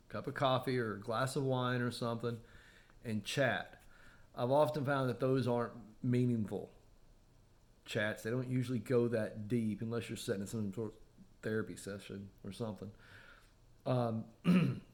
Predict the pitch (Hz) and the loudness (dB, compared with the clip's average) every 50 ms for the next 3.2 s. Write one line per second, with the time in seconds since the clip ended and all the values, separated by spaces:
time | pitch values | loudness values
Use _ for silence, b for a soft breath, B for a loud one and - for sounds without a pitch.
0 | - - - - 143 135 156 160 151 147 - 151 156 175 175 165 151 139 139 151 | -20 -20 -8 -2 4 8 8 8 8 6 6 6 6 6 6 6 4 4 4 4
1 | 165 165 160 147 139 139 139 139 131 131 143 143 143 143 143 143 135 135 127 123 | 4 4 6 4 4 4 2 2 0 0 2 0 0 2 2 0 0 2 0 0
2 | 127 131 - - - 131 127 127 - - 120 113 107 101 110 127 151 143 101 98 | 0 -2 -2 -2 0 2 2 2 2 0 0 0 2 2 0 0 0 0 0 -2
3 | - - - - | -4 -6 -12 -16